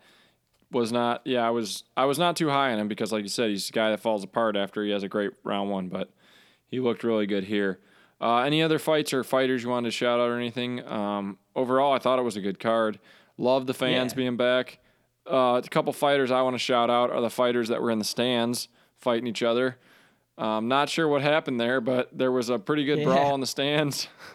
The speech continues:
Speaker 1: <laughs> I don't know. Did they,
Speaker 2: Hey.
Speaker 1: they mentioned s-, something about it, like Rogan or somebody said something, or Anik, or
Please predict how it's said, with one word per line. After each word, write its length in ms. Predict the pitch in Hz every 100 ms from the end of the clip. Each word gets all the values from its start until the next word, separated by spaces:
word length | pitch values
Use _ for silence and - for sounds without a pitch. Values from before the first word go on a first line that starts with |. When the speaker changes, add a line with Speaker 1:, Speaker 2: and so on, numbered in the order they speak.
| - _ _ _ _ _
Speaker 1:
<laughs> 880 | - - - - - _ _ _ -
I 80 | 139
don't 120 | 147
know. 100 | 151
Did 180 | 139 139
they, 140 | 160
Speaker 2:
Hey. 60 | 190
Speaker 1:
they 220 | 175 165
mentioned 460 | 165 185 196 160 -
s-, 160 | 151 139
something 300 | 151 131 127
about 220 | 117 120
it, 40 |
like 160 | 120 117
Rogan 320 | 120 139 135
or 60 | 117
somebody 320 | - 110 110
said 220 | 107 110 95
something, 340 | 110 107 113
or 160 | 107 107
Anik, 380 | 120 117 110
or 240 | 104 101